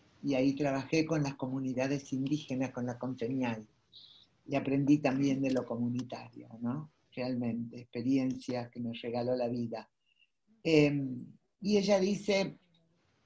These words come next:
que piensa que el desafío de esto de cruzar hábitat y feminismo es el empoderamiento de las mujeres. Esta es una,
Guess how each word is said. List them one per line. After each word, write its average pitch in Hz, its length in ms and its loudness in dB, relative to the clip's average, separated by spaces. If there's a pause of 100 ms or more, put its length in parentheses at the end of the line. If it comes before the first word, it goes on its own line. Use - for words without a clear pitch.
(240)
que 160 100 2
piensa 220 580 6
que 165 100 -2
el 160 120 0
desafío 170 880 2 (560)
de 156 320 6
esto 165 280 2
de 151 120 6
cruzar 151 420 2
hábitat 147 420 6
y 147 100 2
feminismo 156 600 -2
es 151 100 -2
el 139 120 -2
empoderamiento 139 1120 -2
de 117 100 -4
las 117 180 -6
mujeres. - 560 -14 (380)
Esta 151 200 -2
es - 180 -4
una, 117 260 -4